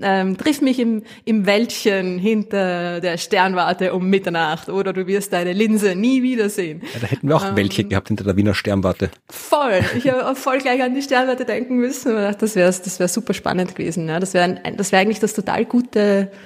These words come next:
Speaker 1: ähm, Projekt für so Storytelling, Science-Ding. Also für die Sternwarte jetzt, wenn sie das machen, so in, in historischen Kostümen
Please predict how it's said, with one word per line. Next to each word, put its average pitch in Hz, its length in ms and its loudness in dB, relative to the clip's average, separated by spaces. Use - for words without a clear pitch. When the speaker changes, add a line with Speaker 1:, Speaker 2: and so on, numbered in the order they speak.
Speaker 1:
ähm, 180 680 -2
Projekt 190 460 2
für 185 220 0
so 175 240 -2
Storytelling, 175 880 0
Science-Ding. 175 1600 -2
Also 180 160 0
für 190 120 -2
die 165 60 0
Sternwarte 160 560 0
jetzt, 151 260 -2
wenn 170 100 0
sie 180 60 0
das 160 160 -2
machen, 160 400 -2
so 165 240 -4
in, 165 220 -2
in 170 140 0
historischen 175 640 2
Kostümen 202 840 2